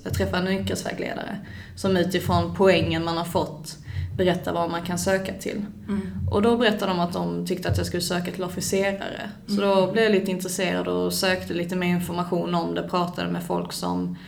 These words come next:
Speaker 1: eh, jobbar som officerare. Men, eh, också mina föräldrar då, som, eller min pappa som har varit inom Försvarsmakten innan. Så jag tänkte, jag testar. Jag har
Speaker 2: Mm.
Speaker 1: alltid tyckt det varit intressant med ledarskap och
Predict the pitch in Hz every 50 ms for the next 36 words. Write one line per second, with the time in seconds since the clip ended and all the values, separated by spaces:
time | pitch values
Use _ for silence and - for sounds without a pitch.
0 | - - - - - - - - - - - 170 170 170 175 190 185 - - 165
1 | - - 180 175 180 202 208 240 233 226 226 208 175 175 - - - 202 202 202
2 | - 240 185 185 180 180 180 175 175 175 180 - 180 180 180 - - - - -
3 | - - - - - - - - - - - - - - - 185 180 180 - -
4 | - 175 165 165 170 170 165 160 165 170 170 165 165 170 - 185 170 160 156 160
5 | 160 170 180 170 - - - 180 175 175 175 175 175 175 170 170 170 170 170 180
6 | 175 175 - 160 170 170 175 175 175 175 175 170 170 175 175 170 165 165 - 175
7 | - - 180 175 175 - - 180 180 - 185 185 190 196 202 196 180 - - 190
8 | 185 - - - - - - - - - - - - - - 190 185 185 190 202
9 | 190 196 202 202 202 202 208 240 254 - - - - - - - - - - 226
10 | 196 190 196 196 190 190 202 202 202 202 202 190 190 190 190 185 175 175 185 -
11 | 196 185 175 180 190 185 180 180 180 185 185 185 185 185 185 180 - - - 185
12 | 180 180 175 180 - 190 - - - - -